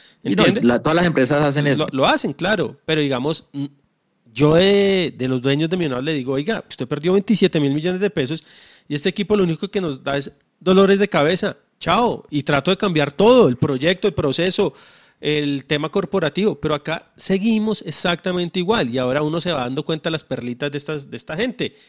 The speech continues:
Speaker 2: Lucas Jaramillo, Pitirri Salazar, ¿cuántas más no hay atrás? El departamento médico de Millonarios, que la doctora es muy buena, pero hay algo que no funciona bien, hermano, hay algo que no funciona bien.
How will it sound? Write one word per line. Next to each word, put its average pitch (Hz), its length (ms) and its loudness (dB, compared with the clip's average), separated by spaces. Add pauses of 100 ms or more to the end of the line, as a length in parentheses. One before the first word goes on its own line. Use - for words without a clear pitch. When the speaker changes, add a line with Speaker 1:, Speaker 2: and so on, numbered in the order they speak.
(280)
Speaker 2:
Lucas 127 260 -2
Jaramillo, 160 500 0 (920)
Pitirri 131 340 -4
Salazar, 160 640 0 (800)
¿cuántas 220 500 2
más 214 200 4
no 208 100 2
hay 208 140 6
atrás? 208 460 0 (180)
El 131 100 -6
departamento 143 560 -2
médico 170 300 -2
de 170 60 -2
Millonarios, 147 580 -2
que 143 100 -2
la 131 120 0
doctora 127 360 0
es 156 100 2
muy 202 220 6
buena, 180 400 2 (540)
pero 139 180 2
hay 127 100 2
algo 131 220 0
que 180 100 -4
no 127 120 -4
funciona 147 420 -6
bien, 165 260 0
hermano, 110 400 -6 (220)
hay 127 220 -6
algo 151 260 -4
que 180 80 -2
no 127 100 0
funciona 143 440 -2
bien. 165 280 0